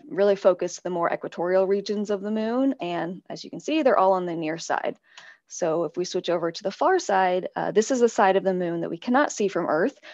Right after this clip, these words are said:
You can see it looks drastically different. Uh, this is <laughs> one of the unanswered questions, is, is kind of why. Why is all the,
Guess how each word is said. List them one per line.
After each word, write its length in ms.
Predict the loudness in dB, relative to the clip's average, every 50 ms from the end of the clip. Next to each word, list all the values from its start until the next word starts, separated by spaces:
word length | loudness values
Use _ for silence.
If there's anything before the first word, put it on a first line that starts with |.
| -14 _
You 120 | -10 -8 -6
can 120 | -6 -6
see 200 | -2 0 2 2
it 80 | 4 2
looks 260 | 0 -2 -4 -6 -8
drastically 640 | 0 4 6 6 6 4 2 -2 -2 2 2 2 2
different. 460 | 2 0 0 0 0 0 -2 -4 -10 -14 -18 -14 _ -6
Uh, 80 | -6 -4
this 160 | -4 -4 -2
is 100 | 0 4
<laughs> 20 | 8
one 160 | 8 8 8
of 80 | 8 6
the 80 | 4
unanswered 460 | 4 4 4 4 2 2 0 -2 0 2
questions, 480 | 2 0 0 0 -2 -2 0 0 -2
is, 100 | -4 -4
is 160 | -4 -6 -6
kind 220 | -6 -6 -4 -4 -2
of 60 | -2
why. 400 | 0 0 2 2 2 0 0 -2
Why 240 | -2 0 4 4 6
is 160 | 6 6 6
all 120 | 4 2 2
the, 240 | 2 0 -2 -2